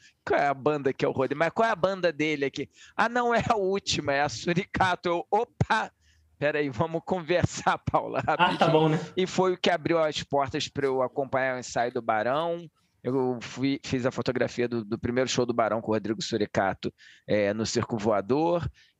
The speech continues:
Speaker 1: Aí abriu as portas pra gente fazer Fernandão, que puta que pariu, precisa falar alguma coisa?
Speaker 2: Não, Fernandão, ele é, ele é o Balu do Mogli, né? O
Speaker 1: Sim.
Speaker 2: ser humano mais amável do mundo, assim, a-, abra-, o, o Fernandão, ele é abraçável,
Speaker 1: Aí,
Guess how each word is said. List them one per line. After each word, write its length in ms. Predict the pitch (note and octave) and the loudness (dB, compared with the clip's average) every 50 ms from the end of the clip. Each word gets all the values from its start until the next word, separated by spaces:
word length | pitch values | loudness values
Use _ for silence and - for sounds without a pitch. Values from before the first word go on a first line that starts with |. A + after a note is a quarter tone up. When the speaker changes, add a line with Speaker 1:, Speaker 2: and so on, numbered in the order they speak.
| _ _ _ - | _ _ _ -2
Speaker 1:
Aí 360 | A#2 B2 B2 B2 C3+ C#3+ D3 | 0 2 2 2 2 2 2
abriu 260 | C#3+ C3+ C3 C3+ D#3 | 0 0 0 0 0
as 100 | D#3 C#3+ - | 0 -2 -2
portas 260 | - C#3+ C3 B2+ - | 0 0 0 0 -2
pra 80 | C3+ B2+ | -4 -6
gente 100 | A2+ - | -4 -2
fazer 280 | - A#2+ A2+ A#2 B2+ | -2 -2 0 0 -2
Fernandão, 800 | - - - - B2+ - C3 B2 A#2+ A2+ G#2+ G2 A2 C3 C#3+ C#3+ | -4 -2 -2 -2 -2 0 0 -2 -4 -4 -2 -2 -2 -2 -2 -4
que 140 | - - A#2 - _ - | -6 -8 -10 -8 _ -2
puta 340 | - D#3+ E3+ - - C#3 | 0 0 0 0 0 -2
que 120 | B2 - A2+ | -2 -2 -2
pariu, 360 | - - A#2 A2 G#2 F#2+ E2+ | -2 0 0 0 0 -2 -2
precisa 340 | - - - B2 B2 A#2+ A#2+ | -4 -6 -6 -2 0 0 0
falar 280 | - - A#2+ A#2 A#2+ | 2 2 0 2 2
alguma 300 | A#2 A2+ G#2+ A#2+ A#2+ A#2 | 0 0 0 0 -2 -2
coisa? 480 | G#2+ - D3 D3 B2 G2+ - F#2+ F#2 - _ _ _ - - - - - - - - - - - - - - _ _ _ _ _ _ _ _ _ _ _ _ - | 0 0 0 0 0 0 -4 -6 -8 -10 _ _ _ -20 -20 -20 -20 -20 -20 -20 -20 -20 -16 -14 -14 -16 -16 _ _ _ _ _ _ _ _ _ _ _ _ 0
Speaker 2:
Não, 200 | D3 C#3 A#2+ A2+ | 2 2 2 2
Fernandão, 880 | - - E3+ D#3 C#3+ D3+ D3 C#3 C3 B2+ B2 B2 B2 B2 C3 C#3+ D#3+ D#3+ | 2 2 4 6 6 6 6 6 6 6 6 6 6 6 6 6 6 4
ele 260 | E3 F#3 F#3+ F3 D#3+ | 4 4 4 6 6
é, 460 | C#3+ C#3 C#3+ D3+ D#3+ F3 F#3 D#3+ D3+ | 6 6 6 6 6 4 2 2 2
ele 180 | - D3 C#3 D3 | 2 4 6 6
é 40 | E3 | 6
o 40 | E3+ | 6
Balu 520 | E3 G#3 C#4 C#4 F#3+ D#3 D#3 C#3+ C#3 - | 6 6 6 6 6 6 6 4 2 0
do 120 | C#3 B2+ B2+ | 2 2 4
Mogli, 400 | C3 B2 B2 A#2+ G#2+ G#2+ G#2+ G#2 | 4 6 4 4 4 4 2 0
né? 80 | G#2 G#2+ | 0 0
O 60 | G#2 | 0
Speaker 1:
Sim. 80 | - - | 0 2
Speaker 2:
ser 120 | C#3 B2+ | 4 4
humano 260 | B2+ B2 B2 C3 C3+ C3 | 4 4 2 2 2 4
mais 180 | C3+ D3 D3 | 4 4 4
amável 720 | E3+ E3+ D#3 C#3 B2 B2+ C3+ C#3 C#3 D3 E3+ F3+ A3 B3 - - - - - - - _ - | 4 4 4 4 6 6 6 6 4 4 4 4 2 0 -2 -8 -18 -18 -20 -20 -20 _ -6
do 160 | B2 C#3 C#3 | 0 2 4
mundo, 400 | C3 C3 C3 C3 C#3 D3+ E3+ E3+ | 4 6 6 6 6 4 4 2
assim, 240 | D3+ - - C#3 B2+ | 2 0 2 2 4
a-, 100 | B2 B2+ | 4 4
abra-, 380 | B2 D3 C3+ D3 E3+ F3+ - - | 6 6 6 6 6 6 4 4
o, 440 | D#3 D3 C#3+ C#3+ - D#3+ E3 D3+ C#3+ | 4 4 4 2 2 4 4 4 4
o 40 | D3 | 4
Fernandão, 340 | - E3 E3 D#3 D3+ D#3+ | 4 4 6 6 6 6
ele 80 | E3 E3 | 6 6
é 40 | E3+ | 6
abraçável, 760 | F3+ F#3 F#3+ G3+ F#3+ - - - D3 B2 B2 A2+ A#2+ A2 G2 B2 | 6 6 4 4 2 2 2 4 4 4 4 4 2 2 4 4
Speaker 1:
Aí, 440 | B2 B2+ B2 B2 B2+ C3 C#3 D3+ | 2 2 2 2 2 2 2 2